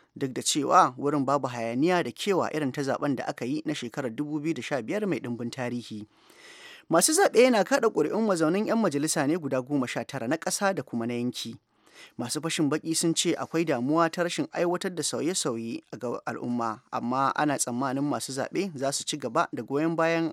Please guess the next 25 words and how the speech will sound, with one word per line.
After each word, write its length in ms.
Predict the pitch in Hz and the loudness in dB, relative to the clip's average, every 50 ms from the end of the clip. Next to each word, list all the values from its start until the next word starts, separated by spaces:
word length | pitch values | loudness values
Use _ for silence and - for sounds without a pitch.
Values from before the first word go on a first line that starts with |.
| - | 0
Aung 300 | - 151 175 190 196 196 | 2 2 2 2 0 -2
San 260 | - - 180 175 175 170 | -2 -2 -2 -2 0 -2
Suu 220 | - - 190 180 | -4 -4 -6 -8
Kyi 280 | 165 - - 180 - - - - - - _ | -8 -8 -8 -8 -8 -8 -10 -20 -20 -16 _
da 80 | 127 127 | -8 -6
jam'iyyarta. 760 | 110 127 117 110 139 135 131 120 117 - - 120 117 107 - - _ _ _ - - - - - - - - _ - | -4 -4 -4 -2 -2 -2 -2 -2 -2 -6 -6 -4 -4 -4 -6 -10 _ _ _ -20 -20 -20 -20 -20 -20 -20 -18 _ 0
Jam'iyyar 380 | 135 160 180 247 311 339 320 220 | 2 2 4 6 4 6 6 4
N 120 | 220 214 | 2 4
L 160 | 220 220 214 190 | 4 4 4 4
D 280 | 220 226 220 214 202 139 | 2 2 2 2 2 2
na 120 | 160 156 | 2 4
da 120 | 151 151 160 | 4 4 2
rinjaye 560 | 175 220 226 220 196 220 220 226 214 202 180 | 2 2 0 2 2 4 4 6 6 4 2
kujeru 640 | - - 147 131 135 139 143 156 180 208 208 208 208 - | 0 -4 -6 -2 0 2 2 2 2 0 -2 -2 -2 -2
a 80 | - 139 | 0 2
majalisar 480 | 139 147 135 139 139 180 190 - - 117 | 2 2 2 0 0 -2 0 0 -2 -2
ne 220 | 117 117 117 107 - _ | -2 -6 -6 -6 -8 _
ta 100 | - 165 | -2 0
Yammar, 440 | 151 135 117 113 123 120 110 104 - _ _ _ _ | 0 0 0 0 0 -2 -2 -4 -8 _ _ _ _
wacce 240 | 135 151 - - 156 | -2 0 0 0 -2
aka 160 | 156 - 131 | -4 -6 -6
fi 80 | - | -4
sani 260 | 160 - 220 196 160 127 | -2 0 2 2 2 2
da 120 | 113 104 | 0 -2
Bama. 400 | - 123 123 123 120 117 107 | 0 0 0 0 0 -2 -6